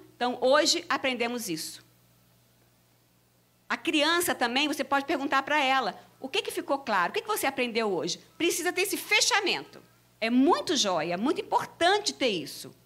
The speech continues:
Ter esse tchum. E conclusão é conclusão. Não é pra você começar outra coisa.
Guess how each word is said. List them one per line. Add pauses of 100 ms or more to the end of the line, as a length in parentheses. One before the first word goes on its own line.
(520)
Ter
esse
tchum. (880)
E
conclusão
é
conclusão. (320)
Não
é
pra
você
começar
outra
coisa.